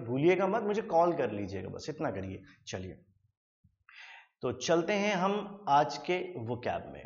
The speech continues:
पहला word है imponderable। देखो, ponder का मतलब होता है सोचना या विचार करना।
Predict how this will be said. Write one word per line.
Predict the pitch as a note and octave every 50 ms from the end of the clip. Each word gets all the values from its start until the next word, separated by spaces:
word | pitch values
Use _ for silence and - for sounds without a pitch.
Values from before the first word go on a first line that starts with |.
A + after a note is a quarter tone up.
| - - -
पहला | C3 C3+ D#3+ F#3 G3 G#3+ G#3+
word | G#3 F#3+ F#3+ F#3+ G3 F#3
है | E3+ D#3 E3+ F3+ F#3 F#3 F#3 F#3+ F#3+ F#3+ F#3+ F#3+ - - - - -
imponderable। | F#3 G#3+ A3+ A3+ A#3 A#3 A3+ - - - D#3 D#3 D#3 D#3+ E3 E3 E3 D3 B2+ B2 A#2+ C3+ D#3 D#3 B2+ G#2+ F#2+ - - - - -
देखो, | F3+ F#3 G#3+ A3
ponder | - - D3+ D3+ D3+ D#3+ E3+ G3 G#3+ G#3+
का | G#3 A3 G#3+
मतलब | F#3 D#3+ D#3 - D#3+ F#3+ F#3+ F3
होता | F#3 F3 G3
है | G#3 -
सोचना | - - - D3+ D#3 D3 D3 - D#3+ E3+ F3
या | F3 F3 E3+
विचार | D#3 C3 B2 - - A2+ G2 G2 G2
करना। | F#2+ G2 F#2 F#2+ F#2+ F#2 G2 G2 -